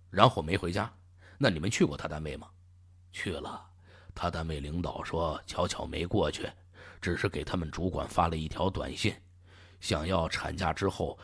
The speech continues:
再请半个月的假期，不过他们主管没同意，直接回了一个“不行”。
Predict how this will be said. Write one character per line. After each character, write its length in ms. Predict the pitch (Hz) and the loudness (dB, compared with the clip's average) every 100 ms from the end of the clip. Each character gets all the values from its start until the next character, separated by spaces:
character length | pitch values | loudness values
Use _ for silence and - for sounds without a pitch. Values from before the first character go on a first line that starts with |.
| - | -4
再 240 | - 117 | 4 4
请 260 | 87 - 69 | 4 -2 -2
半 200 | - 87 | 0 0
个 80 | 76 | 2
月 140 | 87 73 | -2 -2
的 100 | 71 | -2
假 240 | - 73 | -2 -2
期， 320 | - 95 98 - - - - - - | -2 -2 -4 -8 -20 -20 -20 -14 0
不 140 | 107 | 2
过 160 | 95 87 | 2 0
他 100 | 101 | 0
们 140 | 92 | -2
主 240 | 78 92 | -2 -2
管 180 | 101 71 | 0 -2
没 160 | - 87 | -4 -6
同 260 | - 82 | -4 -2
意， 220 | 110 110 - - - - - | 0 0 -6 -20 -20 -20 -6
直 200 | - 98 | 0 2
接 140 | 104 | 4
回 260 | 98 80 87 | 2 0 0
了 100 | 85 | 0
一 140 | 76 | -2
个 120 | - | -4
“不 200 | - 85 | -4 -4
行”。 360 | 76 - 69 90 | -4 -4 -4 -4